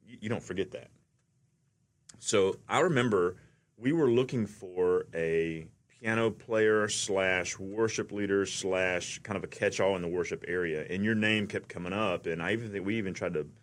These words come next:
phone interview you or something or whatever. So that was kinda cool, like, me hearing your name then at a different church for a, a job down there, and then coming here, and then you're here.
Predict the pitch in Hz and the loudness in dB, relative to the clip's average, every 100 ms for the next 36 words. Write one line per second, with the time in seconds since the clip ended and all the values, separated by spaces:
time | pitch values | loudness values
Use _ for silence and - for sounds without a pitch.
0 | _ _ _ _ _ _ - 104 107 107 | _ _ _ _ _ _ -6 -2 0 -2
1 | 101 104 104 104 104 92 113 101 101 98 | -2 -2 -2 0 0 0 -2 -4 -4 -2
2 | 95 95 98 101 101 - 107 101 160 208 | 2 2 4 4 4 4 2 4 2 2
3 | 147 120 120 110 120 98 95 90 120 104 | 0 2 2 2 2 2 2 0 -2 0
4 | 135 147 127 113 110 107 104 95 117 127 | 2 2 4 2 2 0 0 0 0 2
5 | 104 87 95 - - 123 135 - 117 101 | 2 -2 -6 -16 -8 -6 -6 -2 2 2
6 | - - 95 87 80 - _ _ 85 82 | 0 -8 -4 -2 -2 -4 _ _ -18 -4
7 | 92 98 90 82 87 123 101 90 87 98 | 0 2 0 -2 0 2 2 2 -2 -4
8 | 90 85 110 101 85 82 82 80 87 98 | -6 -4 0 0 0 -2 -6 -6 -6 0
9 | 147 104 82 | 2 2 -2